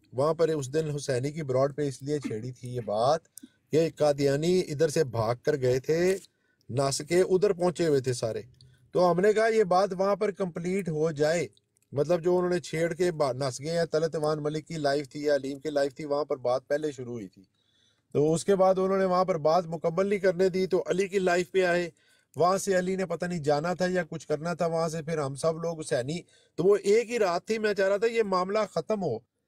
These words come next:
ताकि इनका मक्कू ठप्पा जाए। फिर अगला दिन आया, अगले दिन फिर गुफ्तगू करने की कोशिश की, बीच में फिर बहुत सारे लोग पड़ गए। अभी देखे वन, मैं यही पीर साहब को कह रहा, और उस दिन आज जिस तरह पीर साहब ने हदीस खोली हुई है ना,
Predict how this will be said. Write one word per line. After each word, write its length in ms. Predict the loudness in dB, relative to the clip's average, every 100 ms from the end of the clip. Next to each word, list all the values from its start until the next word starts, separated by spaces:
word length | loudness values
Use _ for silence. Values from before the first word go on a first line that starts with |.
| _
ताकि 280 | -2 0 2
इनका 240 | 2 2 0
मक्कू 340 | -2 -4 -8
ठप्पा 360 | -6 -2 0 0
जाए। 260 | 0 -4 -10 _ _ _ -2
फिर 120 | 0
अगला 380 | 2 2 2 2
दिन 200 | 2 0
आया, 300 | 2 2 2
अगले 340 | -2 -2 0 0
दिन 140 | 0
फिर 220 | 0 -2
गुफ्तगू 400 | 0 -6 -4 -4 -2
करने 280 | -2 -2
की 100 | -4 -4
कोशिश 340 | -4 -4 -8
की, 180 | -6 -6
बीच 260 | -6 -8 -6
में 120 | -4
फिर 200 | 0 0
बहुत 280 | 2 0 2
सारे 220 | 0 0
लोग 200 | -2 -2
पड़ 120 | 0 0
गए। 280 | 0 -2 -4 _ _ _ _
अभी 240 | -2 0 2
देखे 280 | 2 2
वन, 320 | 0 2 0 -2
मैं 220 | -2 0 2
यही 260 | 2 2
पीर 200 | 0 -4
साहब 180 | 0 0
को 80 | 0
कह 140 | 0
रहा, 100 | 0
और 280 | 0 2 2
उस 100 | 2
दिन 220 | -2 -4 -2
आज 220 | 0 2
जिस 220 | 0 -8 -4
तरह 140 | -4
पीर 220 | -4 -8
साहब 240 | 0 0 2
ने 120 | -2
हदीस 320 | -2 -4 -10
खोली 300 | -6 -4 -2
हुई 160 | -2 0
है 100 | -2
ना, 140 | -4